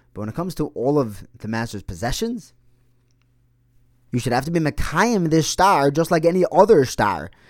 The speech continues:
It's unlike get isha. It's like buying property, and there you need two eidim to, to verify the shtar.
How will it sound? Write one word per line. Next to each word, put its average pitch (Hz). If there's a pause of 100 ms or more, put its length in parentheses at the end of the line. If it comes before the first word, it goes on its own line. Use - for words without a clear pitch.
(200)
It's -
unlike 175
get 165
isha. 165 (240)
It's -
like 104 (640)
buying 104
property, 170
and 127
there 175
you 131
need 135
two 156
eidim 135
to, 110
to 107
verify 120
the 87
shtar. -